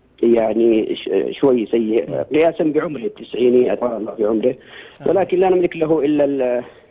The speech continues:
Speaker 2: نعم. خالد،
Speaker 1: الدعاء.
Speaker 2: مم. نعم. خالد، عندك معلومة كم،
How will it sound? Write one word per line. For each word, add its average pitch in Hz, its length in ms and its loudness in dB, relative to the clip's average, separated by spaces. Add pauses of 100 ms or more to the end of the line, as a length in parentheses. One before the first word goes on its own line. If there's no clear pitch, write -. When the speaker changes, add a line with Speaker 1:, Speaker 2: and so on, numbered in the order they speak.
(120)
Speaker 2:
نعم. 131 200 -10 (200)
خالد، - 220 0
Speaker 1:
الدعاء. 139 440 0
Speaker 2:
مم. 226 240 -4 (220)
نعم. 143 180 -4 (140)
خالد، 240 300 -2
عندك 220 260 -4
معلومة 202 380 0
كم، 190 360 -4